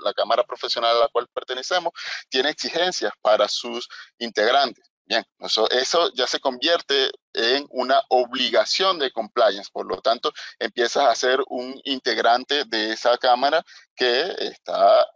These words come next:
eh, es apreciado por el resto de los integrantes. Pero también encontramos como otras, eh, eh, obligaciones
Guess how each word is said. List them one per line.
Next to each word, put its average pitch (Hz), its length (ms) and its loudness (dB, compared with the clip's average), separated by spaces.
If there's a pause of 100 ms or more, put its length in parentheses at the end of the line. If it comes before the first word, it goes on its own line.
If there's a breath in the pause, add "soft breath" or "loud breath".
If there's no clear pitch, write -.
eh, 107 380 0
es - 400 -14
apreciado 143 600 0
por 104 140 -4
el 95 40 -8
resto 98 220 -8
de 98 40 -4
los 104 80 -10
integrantes. 92 400 -16
Pero 110 140 -4
también 117 280 -4
encontramos 135 500 0
como 117 500 -2
otras, 120 600 0
eh, 110 640 2
eh, 101 520 -2
obligaciones 123 760 -2